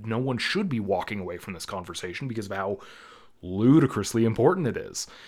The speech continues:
And so I really, really liked that. Um, another, uh, movie that I compared it to just a little bit ago, um, I feel like it's, it's kind of the Whiplash of this year's Oscars,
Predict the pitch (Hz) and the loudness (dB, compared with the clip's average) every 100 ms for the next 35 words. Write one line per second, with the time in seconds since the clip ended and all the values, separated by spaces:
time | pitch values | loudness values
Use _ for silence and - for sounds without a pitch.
0 | - - 113 - 117 104 98 95 - - | -12 -4 -4 2 2 2 0 -4 -8 -6
1 | 101 104 123 131 127 123 120 117 110 104 | -4 -2 2 4 4 2 2 0 -2 -4
2 | - 110 107 107 - - - _ 107 98 | -4 -2 -2 -4 -8 -20 -20 _ -2 -2
3 | 90 - 135 135 127 123 120 104 - _ | -4 -4 0 2 4 4 2 -2 -14 _
4 | _ _ - 120 110 104 95 92 - 120 | _ _ -8 -4 -2 -2 -4 -6 -4 -2
5 | 110 110 107 101 104 107 107 101 - 110 | 0 -2 -2 -4 -4 -4 -4 -4 -4 -2
6 | 107 104 90 - 110 - 113 107 101 101 | -2 -4 -8 -10 -8 -4 -4 -4 -4 -4
7 | 104 107 - - - - - 104 98 87 | -2 -4 -6 -16 -20 -20 -8 -4 -4 -4
8 | - - _ _ _ - - 104 - - | -10 -18 _ _ _ -10 -8 -8 -8 -4
9 | 117 117 110 98 - - - - - 117 | -2 -2 -4 -6 -6 -6 -8 -12 -6 -2
10 | 117 107 104 98 92 - _ - 92 98 | -2 -2 -6 -6 -8 -12 _ -14 -10 -6
11 | 95 - 85 71 - - - _ _ _ | -8 -8 -12 -10 -6 -6 -6 _ _ _
12 | 113 95 92 - 92 87 85 73 - 57 | -6 -4 -6 -6 -6 -8 -10 -10 -12 -12
13 | - | -12